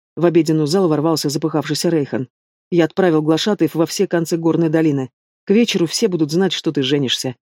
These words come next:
А ещё через полчаса прибудет швея для выбора фасона и снятия мерок свадебного платья леди Марлен и твоего костюма». «О, ваше высочество!» — замолчал Рейхан,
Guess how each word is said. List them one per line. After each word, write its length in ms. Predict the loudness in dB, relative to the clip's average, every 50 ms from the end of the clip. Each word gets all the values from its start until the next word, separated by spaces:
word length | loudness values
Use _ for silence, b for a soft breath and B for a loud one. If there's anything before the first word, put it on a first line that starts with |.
| _
А 140 | -2 -2 0
ещё 240 | 0 0 0 0 0
через 240 | 2 0 0 0 0
полчаса 500 | -2 -2 -2 -2 -4 -4 -4 -4 -4 -6 _ _ _ _ _
прибудет 380 | 0 2 2 2 2 2 2 2
швея 400 | 0 2 2 2 2 2 0 0
для 180 | 2 0 2 2
выбора 260 | 2 2 2 0 0
фасона 400 | 0 -4 -4 -2 0 0 0 0
и 60 | -2
снятия 360 | 0 0 0 0 0 0 0
мерок 300 | 2 2 0 0 -2 -4
свадебного 520 | -4 -2 0 0 0 0 0 0 -2 -2 -2
платья 360 | -2 -2 -2 -2 0 0 0
леди 200 | 2 2 2 2
Марлен 420 | 0 0 0 2 2 2 0 -2 -6 _ _ _ _ -2
и 120 | -2 -2
твоего 300 | 2 2 2 2 2 2
костюма». 500 | 0 -2 -6 -4 -4 -4 -4 -4 -4 -6 _ _ _ _ _ _ _ _ _ _ _ 0
«О, 420 | 2 4 4 6 6 4 4 4
ваше 260 | 2 0 -2 -2 -2
высочество!» — 580 | -4 -2 -2 -2 -2 -4 -6 -8 -4 -4 -6 -6 _ _ _ _ _ _ _ _ _ -8
замолчал 480 | -2 0 2 2 2 2 2 2 2 4
Рейхан, 380 | 4 2 2 2 0 -2 -2